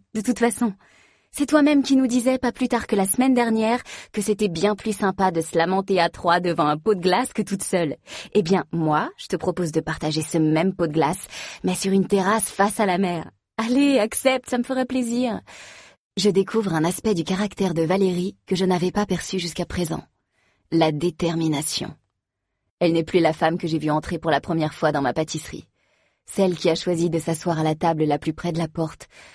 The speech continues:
au cas où elle aurait besoin de s'enfuir. C'est elle qui a raison.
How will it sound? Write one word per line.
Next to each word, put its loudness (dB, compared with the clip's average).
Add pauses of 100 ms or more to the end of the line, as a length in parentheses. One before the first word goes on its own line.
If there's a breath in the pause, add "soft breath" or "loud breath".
(200 loud breath)
au 2
cas 2
où 4
elle 4
aurait 2
besoin 0
de -2
s'enfuir. -8 (840)
C'est 0
elle 4
qui -4
a 0
raison. -6